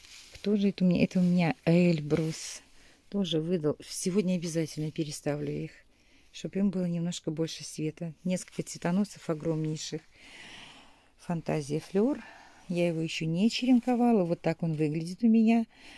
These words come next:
Можно уже, конечно, снять цветонос-, э, снять или прищипнуть, потому что уже идет очень много побегов.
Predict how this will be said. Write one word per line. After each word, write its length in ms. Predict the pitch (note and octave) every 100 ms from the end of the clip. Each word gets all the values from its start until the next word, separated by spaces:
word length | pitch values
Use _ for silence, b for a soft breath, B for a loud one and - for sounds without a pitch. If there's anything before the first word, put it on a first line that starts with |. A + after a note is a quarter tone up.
| B -
Можно 280 | G3+ F3
уже, 160 | F3+ E3+
конечно, 420 | - E3+ D#3 D#3+
снять 320 | E3 - D#3+ -
цветонос-, 720 | - C#3 D3 E3 A3+ - -
э, 320 | F#3 D3 D3+
снять 400 | E3 - F3+ D#3+ -
или 180 | G#3+ G#3
прищипнуть, 800 | - - - G#3 D#4 F#4 - _ B B B B B B B -
потому 280 | F#3 F#3+ G3+
что 160 | -
уже 160 | F#3 F#3+
идет 240 | F3 F#3+ -
очень 400 | G3+ E3 F3 E3+
много 300 | E3+ D#3 E3+
побегов. 580 | E3 D#3 E3 D#3 E3